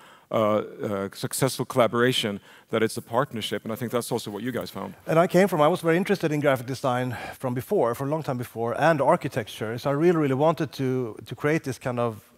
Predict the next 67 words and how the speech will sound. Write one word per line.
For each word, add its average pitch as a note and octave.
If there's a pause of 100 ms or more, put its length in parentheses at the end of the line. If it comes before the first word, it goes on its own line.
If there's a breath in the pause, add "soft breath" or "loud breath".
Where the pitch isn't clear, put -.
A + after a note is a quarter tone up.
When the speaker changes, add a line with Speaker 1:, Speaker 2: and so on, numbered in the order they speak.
(160)
Speaker 2:
I C3
mean, C3+
afterwards D3+
I B2+
discovered A#2+
that B2
I A#2
created D3
a A2+
kind A2+
of G#2+
brand A#2
on G#2
myself. G#2
I A2
didn't C#3
know C#3+
that A#2
at G#2+
the -
time. A2 (440 loud breath)
I'd B2
studied, B2+
uh, A2+
interior D3
architecture -
before, C#3 (440 loud breath)
but C3
suddenly E3
I D#3
was C#3+
on C#3
my B2+
own. F#3
I D3+
was, C#3+
it C#3+
was C#3+
me, E3+
and D3
I C#3
was C#3+
my C#3
own B2+
brand C#3+
in A2+
a A#2
way. G#2+
In G#2+
Stockholm, C#3+
became A#2
quite, G#2+
I G2
got A2+
a A#2+
lot A2+
of F#2+
press -
and B2+
a -
lot A#2
of A2+
attention. C3 (520 loud breath)
And C3+
since F3
I E3
was D3